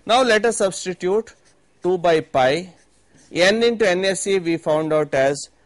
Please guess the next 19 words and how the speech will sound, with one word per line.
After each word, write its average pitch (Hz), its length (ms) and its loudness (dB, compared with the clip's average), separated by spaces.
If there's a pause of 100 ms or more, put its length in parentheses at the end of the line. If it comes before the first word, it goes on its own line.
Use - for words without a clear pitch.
(220)
Z 127 100 -4 (260)
A 139 80 0
by 131 180 0
two 123 240 -6
A, 151 320 -4 (3000)
okay, 190 380 -4 (680)
and 180 440 -2 (320)
omega, 202 720 0 (1000)
uh, 120 340 2 (100)
was, 156 340 0 (540)
we 156 200 -4
had 147 300 2
a 139 180 0 (180)
P 214 500 -10 (540)
by 123 320 -2 (140)
two 175 420 -4
into 143 300 -8
omega 120 520 -4
mechanical, 147 760 -6